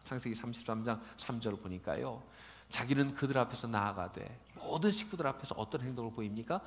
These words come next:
몸을 일곱 번 땅에 굽히며 그 형 에서에게 가까이 가니. 자, 용서받지 못한 인생이 얼마나 고통받았는지를 보여줍니다. 자기 식구들 앞에서, 그 형 앞에서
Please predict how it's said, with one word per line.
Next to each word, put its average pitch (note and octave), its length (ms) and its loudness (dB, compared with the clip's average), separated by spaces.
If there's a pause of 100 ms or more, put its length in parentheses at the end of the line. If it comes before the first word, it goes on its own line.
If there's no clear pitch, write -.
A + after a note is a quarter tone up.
(240)
몸을 G#2+ 480 6
일곱 A#2 460 2
번 A2 280 0
땅에 G2 320 -2
굽히며 - 720 -8
그 B2+ 140 8
형 C3 260 4 (180)
에서에게 G2+ 680 2
가까이 - 520 -4
가니. - 260 -6 (1600)
자, - 260 -4
용서받지 F#3+ 760 2
못한 E3 340 0
인생이 C3+ 440 -2
얼마나 F3+ 500 2
고통받았는지를 G2+ 960 -4
보여줍니다. - 880 -8 (600)
자기 A2 320 -2
식구들 A#2 360 -4
앞에서, F#2 800 -6
그 - 80 -4
형 C#3+ 140 2
앞에서 C3+ 400 -2